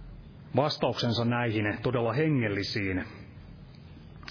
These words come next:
todella iankaikkisiin. Ja varmasti on juuri näin, että se mitä saa, niin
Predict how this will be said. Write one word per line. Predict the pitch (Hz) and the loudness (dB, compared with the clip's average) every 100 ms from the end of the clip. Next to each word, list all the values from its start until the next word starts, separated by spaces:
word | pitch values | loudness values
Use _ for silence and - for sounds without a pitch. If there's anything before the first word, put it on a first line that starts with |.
| - | 0
todella | 127 113 120 | 2 4 4
iankaikkisiin. | 147 117 - 123 113 - 113 - 98 90 87 - - - - - - - - - - - - - - - - - - - - - - - - - - - | 4 2 2 2 2 0 -2 0 0 -2 -4 -8 -16 -16 -16 -16 -18 -18 -16 -16 -16 -16 -16 -16 -16 -16 -18 -18 -18 -18 -16 -16 -16 -16 -16 -16 -16 -8
Ja | - | 2
varmasti | 117 123 113 123 | 2 4 2 2
on | 113 | 4
juuri | 127 120 107 | 4 4 4
näin, | 117 113 | 4 4
että | 95 - - 90 - - - | 0 -2 -2 -2 -4 -8 -2
se | - | 2
mitä | 110 107 104 - | 2 2 0 2
saa, | 123 104 | 2 2
niin | 95 90 | 2 0